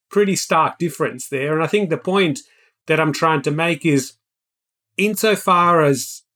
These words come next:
you know, we need something external to guarantee objectivity, and insofar as we don't know, 'cause to a certain extent, you know,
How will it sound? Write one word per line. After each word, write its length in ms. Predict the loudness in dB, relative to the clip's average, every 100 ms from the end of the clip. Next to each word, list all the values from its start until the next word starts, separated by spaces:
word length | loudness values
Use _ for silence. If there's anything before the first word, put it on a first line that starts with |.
| -8
you 140 | -2
know, 120 | 0
we 160 | 2 2
need 260 | 2 0 0
something 400 | -2 -2 -2 -2
external 760 | -2 -2 0 0 0 -2 -6 _ _
to 100 | -4
guarantee 800 | -2 -2 -4 -6 -6 -4 -4 -8 _ _ _ _ _ _ _ _ 0
objectivity, 1040 | 0 0 -2 -2 0 0 0 -4 -10 -14 _ _ _ _ -6
and 300 | -4 -2 -4
insofar 500 | 0 2 2 2 2
as 120 | 2 0
we 100 | 0
don't 280 | 0 0
know, 200 | 0 0
'cause 160 | 2 -2
to 100 | 0
a 40 | 0
certain 260 | 0 -2
extent, 460 | -4 -2 -2 -2 -2
you 60 |
know, 280 | -2 0 0